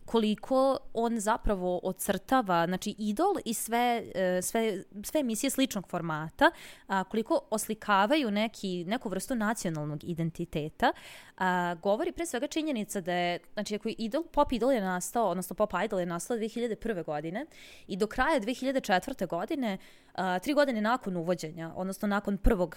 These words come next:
emitovanja Pop Idola, trideset teritorija je emitovalo sopstvene verzije Idol emisija,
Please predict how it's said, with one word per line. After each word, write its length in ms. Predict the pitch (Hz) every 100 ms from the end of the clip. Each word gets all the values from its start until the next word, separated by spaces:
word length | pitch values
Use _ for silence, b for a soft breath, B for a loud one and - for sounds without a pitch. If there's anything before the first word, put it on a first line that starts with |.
| -
emitovanja 540 | 180 180 214 175 165 170
Pop 240 | 208 208
Idola, 340 | 180 160 180
trideset 560 | 311 - 240 262 - 220
teritorija 600 | 220 208 - 254 214 175
je 160 | 170 175
emitovalo 420 | 185 - 175 180
sopstvene 480 | - 180 - 226 175
verzije 420 | 160 165 214 202
Idol 320 | 170 175 196
emisija, 500 | 160 156 - - 220